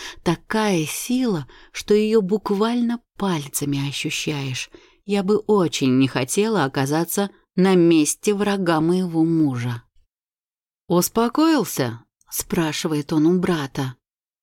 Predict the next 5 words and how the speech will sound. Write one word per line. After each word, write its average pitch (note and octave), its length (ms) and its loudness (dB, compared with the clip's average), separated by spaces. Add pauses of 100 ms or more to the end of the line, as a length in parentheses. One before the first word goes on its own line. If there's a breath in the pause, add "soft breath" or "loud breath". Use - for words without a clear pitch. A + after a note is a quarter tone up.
(880)
"Я C#3+ 400 0
не E3 280 6
отдам E3+ 540 2
тебе G#3 380 2
Аратар", G#3 880 -2